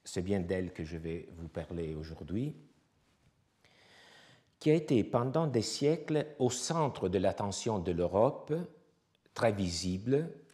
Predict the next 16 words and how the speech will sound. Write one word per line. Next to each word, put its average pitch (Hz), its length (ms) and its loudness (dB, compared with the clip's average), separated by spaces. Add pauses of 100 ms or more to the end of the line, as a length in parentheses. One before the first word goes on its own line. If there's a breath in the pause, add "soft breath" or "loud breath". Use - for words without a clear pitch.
(800 soft breath)
mais 147 260 -2
qui 127 320 2
en 110 100 0
même 117 260 0
temps 156 400 -2 (680)
est 120 240 -6
comme 123 420 0
sortie - 480 0
du 123 100 0
champ 113 260 -4
visuel. 80 760 -6 (1200 soft breath)
Les 147 120 2
problèmes 139 580 2 (100)
étaient 131 320 0
déjà 117 480 2
évidents 110 680 0